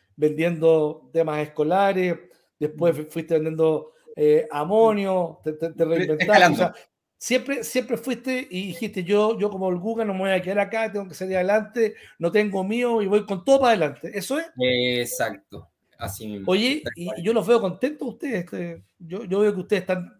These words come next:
Speaker 1: tan felices de lo que están haciendo, naturalmente lo, lo demuestran, ¿ah? Porque es-, además,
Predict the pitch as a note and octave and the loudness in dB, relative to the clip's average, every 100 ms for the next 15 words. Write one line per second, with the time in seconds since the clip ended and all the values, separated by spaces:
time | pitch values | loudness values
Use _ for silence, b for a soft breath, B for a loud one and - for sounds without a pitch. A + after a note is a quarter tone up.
0 | - E3 D#3 D#3+ F#3+ - A#3 F3+ F3 G3+ | -8 -8 -2 -2 0 -2 -4 -6 -8 -10
1 | F3+ E3+ D3+ G3 B3 _ _ _ - D#3 | -4 -4 -2 -4 -8 _ _ _ -6 0
2 | D#3 F3+ F3+ D3 C3 C3+ C#3 A#2+ D3+ C4 | 0 0 0 -2 -2 -4 -6 -8 0 2
3 | G#3+ - C3+ E3 F3 - b b - D3+ | 2 -2 -4 -4 -4 -8 b b -6 -6
4 | - D3+ - D3+ - - G2 G#2 A#2 C#3 | -2 -2 -2 -6 -10 -18 -16 -14 -12 -4
5 | E3+ | -2